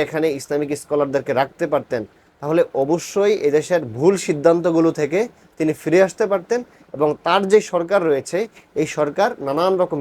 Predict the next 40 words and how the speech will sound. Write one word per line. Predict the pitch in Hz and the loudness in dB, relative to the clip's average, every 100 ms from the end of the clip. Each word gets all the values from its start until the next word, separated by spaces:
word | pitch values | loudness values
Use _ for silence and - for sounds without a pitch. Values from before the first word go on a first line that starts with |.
| 135 | -4
বিতর্কের | 147 180 175 180 147 | -2 -2 0 -4 -2
মুখ | 135 - 170 | -6 -6 -6
থেকে | 165 165 - 147 | -2 -4 -2 -2
অনেকটাই | 160 - 196 160 | -2 4 4 4
বেঁচে | 143 123 | -2 -6
যেত। | 110 - _ _ _ _ _ _ | -8 -10 _ _ _ _ _ _
কিন্তু | 175 190 | 2 2
ডক্টর | 185 202 | 2 2
ইউনূস | 202 208 | 2 2
এটা | 190 175 | 0 0
বুঝতে | 170 185 151 | 0 2 2
না | 143 | 2
পেরে | 156 135 147 - | 4 2 0 0
তিনি | 170 180 | 2 4
তার | 185 - | 2 0
পাশে | 170 185 | -4 2
রাখলেন | 160 175 180 175 | 2 2 0 0
কিছু | 185 190 - | -2 -2 -2
পাঁচাটা | 156 175 190 185 | -2 -2 -4 -2
নাস্তিক্যবাদকে। | 147 - 151 - 156 127 - 113 - _ _ _ 202 | -4 -4 -8 -2 0 0 -4 -14 -16 _ _ _ 2
এই | 190 | 4
নাস্তিকরা | 180 - 196 208 208 | 0 2 2 4 2
তো | 208 | 2
তারাই | 147 147 120 123 | 4 4 2 0
যারা | 160 - | 0 0
শাহবাগ | 156 156 165 | 0 0 0
কায়েম | 165 151 147 | 2 2 2
করেছে। | 131 117 - - _ _ _ 147 | -2 -2 -12 -16 _ _ _ 2
এদেরকে | 180 175 190 | 2 2 -2
আপনি | 190 170 | 2 2
আওয়ামী | 165 180 | 2 2
লীগের | 180 175 | 2 0
সময় | 165 160 156 | 2 2 4
পাবেন, | 151 143 143 - | 2 0 -4 -8
বিএনপির | 135 131 135 143 | -4 -2 -2 -4
সময় | 151 160 151 | 0 0 2
পাবেন, | 151 139 135 _ _ _ 147 | 0 0 -4 _ _ _ -6
এই | 151 | -4
সরকার | 156 156 160 | -2 2 2
আমলেও | 139 151 | 4 4